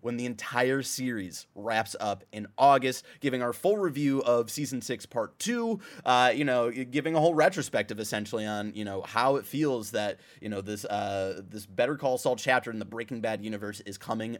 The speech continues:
to an end. Again, we knew realistically with our schedules, we wouldn't be able to do weekly reviews of this show. Uh, so we thought this would be a good compromise to still talk passionately about the show that we all love with each other and with you.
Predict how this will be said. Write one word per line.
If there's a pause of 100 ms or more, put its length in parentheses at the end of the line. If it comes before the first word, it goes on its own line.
(120)
to (320)
an (100)
end. (200)
Again,
we
knew
realistically
with
our
schedules,
we
wouldn't
be
able
to
do
weekly
reviews
of
this
show. (220)
Uh,
so
we
thought
this
would
be
a
good
compromise
to
still
talk
passionately
about
the
show
that
we
all
love (180)
with
each
other (220)
and
with
you.